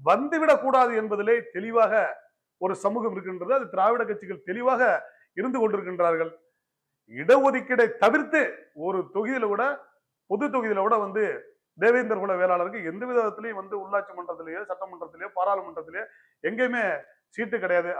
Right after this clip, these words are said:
ஆகவே தேவேந்திர குல வேளாளர்கள் எந்த விதத்திலும் வளர்ந்து விடக்கூடாது அரசியல் ரீதியாக என்பதிலே ஒரு சமூகம் சரியா இருக்கின்றது. ஒரு சமூகமே அரசியல் அதிகாரத்தில் இருந்து அமர்ந்து கொண்டிருக்கின்றார்கள். அதற்கு திராவிட கட்சிகள் தான் காரணம் என்பதிலே எந்த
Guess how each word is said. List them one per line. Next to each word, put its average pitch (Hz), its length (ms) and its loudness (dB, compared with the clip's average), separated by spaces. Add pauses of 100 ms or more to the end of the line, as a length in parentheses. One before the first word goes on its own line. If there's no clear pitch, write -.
ஆகவே 165 300 0 (800)
தேவேந்திர 240 520 2
குல 233 100 2 (100)
வேளாளர்கள் 220 440 2
எந்த 214 200 -4
விதத்திலும் 233 440 -4
வளர்ந்து 233 320 0
விடக்கூடாது 220 500 0
அரசியல் 226 400 -6
ரீதியாக 208 360 -2 (540)
என்பதிலே 220 440 0
ஒரு 190 160 -4
சமூகம் 214 400 -6
சரியா 214 280 2
இருக்கின்றது. 185 400 -6 (380)
ஒரு 214 100 4 (100)
சமூகமே 262 420 4 (400)
அரசியல் 233 400 4
அதிகாரத்தில் 254 480 6
இருந்து 208 240 2
அமர்ந்து 208 260 -4
கொண்டிருக்கின்றார்கள். 180 640 -4 (360)
அதற்கு 175 300 0 (340)
திராவிட 220 420 8
கட்சிகள் 214 380 -4
தான் 277 120 2 (140)
காரணம் 208 320 0
என்பதிலே 160 320 -4 (360)
எந்த 196 120 -6